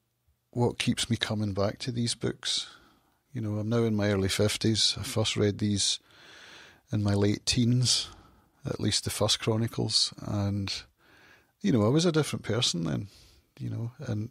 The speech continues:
each time I've read these books, I've got something else from it, and I'm very keen to, to explore that and see what it is that keeps me coming back to this anti-hero called Thomas Covenant,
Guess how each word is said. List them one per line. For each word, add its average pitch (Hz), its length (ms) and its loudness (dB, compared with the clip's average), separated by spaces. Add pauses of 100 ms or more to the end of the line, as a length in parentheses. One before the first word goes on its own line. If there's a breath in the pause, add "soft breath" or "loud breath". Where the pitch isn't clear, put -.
each 131 240 -2
time 117 260 4
I've 104 160 0
read 113 220 4
these 120 220 0
books, - 480 -2 (1120 loud breath)
I've 110 140 0
got 107 140 0
something 113 380 0
else 101 220 2
from 110 320 4
it, 117 160 0
and 101 140 -2
I'm 107 140 2
very 110 200 4
keen 104 280 -4
to, 98 220 -2 (280 loud breath)
to 107 100 -4
explore 101 560 0
that 113 300 -4
and 101 120 -6
see - 200 -2
what 101 180 -2
it 101 100 0
is 98 220 2
that - 200 -4 (720)
keeps - 300 -6
me 117 80 -4
coming 101 340 -4
back 98 300 -6
to - 160 -4
this 101 320 -4 (800 loud breath)
anti-hero 113 760 -2
called 113 260 -6
Thomas 110 380 -2
Covenant, 117 480 -4